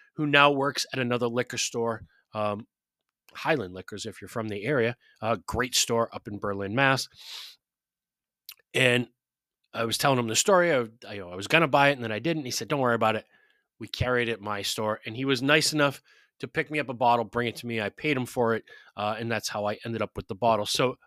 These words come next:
again, for me, it's a good tasting bottle. It's a very cool bottle to put on my bar and start a conversation. You know, it's got a connection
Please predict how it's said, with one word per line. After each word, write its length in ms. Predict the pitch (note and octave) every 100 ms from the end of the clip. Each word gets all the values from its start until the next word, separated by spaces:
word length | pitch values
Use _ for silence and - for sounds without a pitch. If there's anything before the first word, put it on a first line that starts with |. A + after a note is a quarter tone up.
| -
again, 400 | D#3 F#3 E3+ F2+ _ _ _ _ _
for 160 | -
me, 360 | B2 C#3 F#3+ -
it's 120 | -
a 40 | B2+
good 260 | - B2+
tasting 340 | - E3 E3+ D3+
bottle. 360 | D3+ D3 C#3 - _ - _
It's 100 | -
a 60 | E3 _
very 340 | A2+ A2+ D#3+ D3+
cool 240 | - E3
bottle 280 | C3 C#3 C3+
to 60 | A#2+
put 200 | - C#3+
on 100 | C3
my 120 | B2+
bar 320 | C3+ C3 B2+
and 100 | A#2
start 200 | - A#2+
a 60 | G#2+
conversation. 720 | C3+ A#2+ A#2 C#3+ B2+ C#3+ A#2+ - - - _
You 80 | B2
know, 120 | B2
it's 180 | B2 A#2+
got 120 | -
a 60 | B2+
connection 720 | - C3+ C#3 - D#3 C#3+ C3